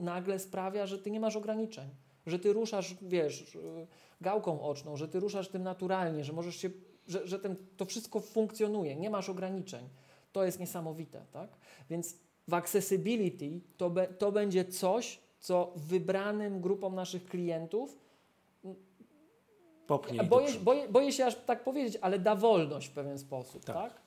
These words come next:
Speaker 2: Tak, tak, tak, bo to dobrze wiemy, że te osoby tam z tymi ograniczeniami, no, po prostu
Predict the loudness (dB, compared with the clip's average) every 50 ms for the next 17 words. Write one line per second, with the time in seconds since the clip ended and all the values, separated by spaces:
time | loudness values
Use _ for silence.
0 | _ _ _ 2 4 4 4 4 2 -2 0 4 6 6 6 6 4 0 -2 0
1 | 2 2 2 2 2 0 0 2 2 2 0 -2 -4 -4 -2 -2 -2 -2 -2 -2
2 | -4 -4 -4 -6 -6 -6 -6 -6 -8 -6 -6 -6 -6 -6 -6 -6 -6 -6 -4 -4
3 | -4 -4 -6 -8 -8 -8 -6 -6 -6 -6 -6 -6 -6 -8 -8 -8 -8 -8 -10 -10
4 | -10 -8 -8 -8